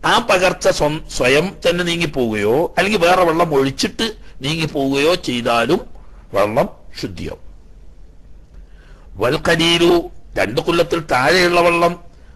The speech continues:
വൈങ്കാന ജാരിയൻ, അത് ഒലിക്കുന്നുണ്ട് കുറേശ്ശെ. രണ്ട് കൊല്ലത്തിൽ താഴെയുള്ള വെള്ളം ഒലിക്കുക എന്ന് പറഞ്ഞാൽ കുറഞ്ഞ ഒലിപ്പേ ഉണ്ടാവുള്ളൂ. ആ ഒലിക്കുന്ന വെള്ളമാണെങ്കിൽ പോലും രണ്ട് കൊല്ലത്തിൽ താഴെയുള്ളതാണെങ്കിൽ യഞ്ജുസു, അത് നജസായി തീരും. ബിമുലാഖാത്തി നജസിൻ, നജസ് ചേരൽ കൊണ്ട് തന്നെ.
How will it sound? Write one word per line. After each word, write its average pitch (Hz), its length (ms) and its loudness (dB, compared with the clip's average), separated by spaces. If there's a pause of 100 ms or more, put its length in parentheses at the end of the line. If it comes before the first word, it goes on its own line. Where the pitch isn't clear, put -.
(220)
വൈങ്കാന 170 760 2
ജാരിയൻ, 151 600 2
അത് 143 140 2
ഒലിക്കുന്നുണ്ട് 151 680 2
കുറേശ്ശെ. 151 480 2
രണ്ട് 92 220 0
കൊല്ലത്തിൽ 98 320 -6
താഴെയുള്ള 165 340 2
വെള്ളം 175 180 4
ഒലിക്കുക 175 240 0
എന്ന് 180 120 4
പറഞ്ഞാൽ 185 140 2
കുറഞ്ഞ 190 360 0
ഒലിപ്പേ 208 380 2
ഉണ്ടാവുള്ളൂ. 107 400 0 (480)
ആ 208 160 4
ഒലിക്കുന്ന 247 600 2
വെള്ളമാണെങ്കിൽ 160 500 2
പോലും 143 300 -2
രണ്ട് 160 280 2
കൊല്ലത്തിൽ 185 400 -2
താഴെയുള്ളതാണെങ്കിൽ 127 1400 0 (540)
യഞ്ജുസു, 135 840 -2 (540)
അത് 165 280 2
നജസായി 147 440 2
തീരും. 107 480 -4 (140)
ബിമുലാഖാത്തി 107 720 -2
നജസിൻ, 98 420 -6
നജസ് 90 340 -10
ചേരൽ 87 260 -4
കൊണ്ട് 82 220 -6
തന്നെ. 69 200 -14